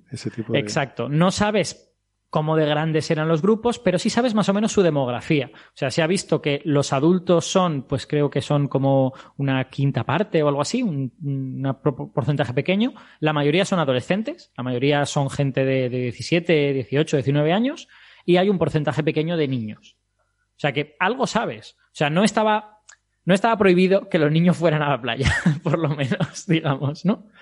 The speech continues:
Speaker 1: Hmm.
Speaker 2: Y, y las actividades que hacían ahí eran actividades que probablemente involucraban a gente de diversas edades. Eh, bueno, por lo menos eso lo sabes, independientemente de que no sea una reconstrucción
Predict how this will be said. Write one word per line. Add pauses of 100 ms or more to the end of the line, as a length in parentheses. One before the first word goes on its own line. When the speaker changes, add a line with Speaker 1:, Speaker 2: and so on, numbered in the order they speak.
(260)
Speaker 1:
Hmm.
Speaker 2:
Y,
y
las
actividades
que
hacían
ahí (300)
eran
actividades
que
probablemente
involucraban
a
gente
de
diversas
edades. (480)
Eh,
bueno,
por
lo
menos
eso
lo
sabes,
independientemente
de
que
no
sea
una
reconstrucción